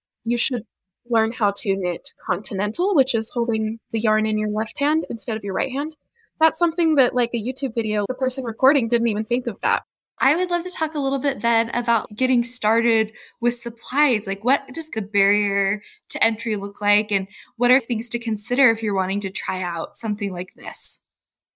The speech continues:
Speaker 1: So getting started with, like, knitting or crochet,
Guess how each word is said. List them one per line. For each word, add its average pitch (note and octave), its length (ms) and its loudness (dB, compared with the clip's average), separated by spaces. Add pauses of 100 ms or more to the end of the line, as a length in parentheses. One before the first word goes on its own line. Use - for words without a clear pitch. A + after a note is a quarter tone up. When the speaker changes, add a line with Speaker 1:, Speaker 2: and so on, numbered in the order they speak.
(160)
Speaker 1:
So D#4+ 480 6 (800)
getting F#4+ 300 4
started C#4+ 420 4
with, C4 140 2
like, A3+ 140 -2
knitting A#3 300 2
or A3 100 -2
crochet, A3 680 2